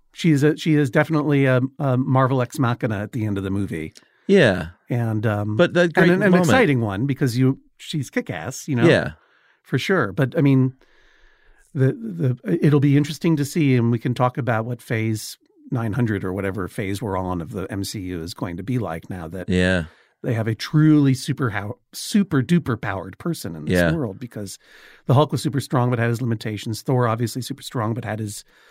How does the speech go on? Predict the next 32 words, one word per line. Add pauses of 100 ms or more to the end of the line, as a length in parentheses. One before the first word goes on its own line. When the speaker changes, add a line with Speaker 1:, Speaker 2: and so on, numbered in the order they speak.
(220)
Speaker 1:
he
was
kind
of
a
dum
dum. (760)
You
know,
mostly
the,
you
know,
t-, (240)
two,
like, (120)
two, (380)
how
many
Avengers
are
there
in
the
Ridge? (1400)
Speaker 2:
In
Speaker 1:
Seven?
Speaker 2:
in
that
first
movie?
Speaker 1:
Six?